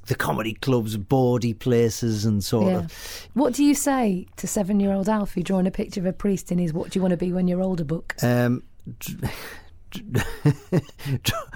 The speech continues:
Speaker 1: drawn with a collar, but maybe with a frilly shirt. And, uh, <laughs> I don't know. Um, good question.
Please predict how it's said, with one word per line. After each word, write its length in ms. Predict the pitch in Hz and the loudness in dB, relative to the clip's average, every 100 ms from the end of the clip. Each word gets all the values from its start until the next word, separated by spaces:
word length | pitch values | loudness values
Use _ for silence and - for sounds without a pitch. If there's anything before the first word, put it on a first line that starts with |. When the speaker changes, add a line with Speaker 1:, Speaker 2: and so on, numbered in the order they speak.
| 139 95 | -4 0
Speaker 1:
drawn 300 | 151 180 180 | 2 4 2
with 140 | 175 | 2
a 60 | 156 | 0
collar, 380 | 160 170 151 120 | 2 4 4 4
but 180 | 113 127 | 2 0
maybe 260 | 127 120 | 0 2
with 140 | 120 113 | 2 0
a 40 | |
frilly 340 | - 127 120 113 | 0 2 2 2
shirt. 480 | - 127 143 - | 0 0 0 -2
And, 120 | 117 113 | 0 0
uh, 240 | 120 131 - - - | 2 0 -2 -8 -2
<laughs> 80 | 180 - - 160 - 165 - - 147 139 - - | -2 -2 -6 -10 -6 -8 -6 -6 -2 0 0 0
I 120 | 120 | 0
don't 180 | 123 127 | 2 2
know. 240 | 185 160 - - | 0 -2 -8 -4
Um, 460 | 123 123 123 123 120 - - - - | 0 2 4 2 0 -6 -16 -18 -6
good 200 | 131 120 | -4 -2
question. 460 | 147 147 - 165 | -4 -4 -6 -6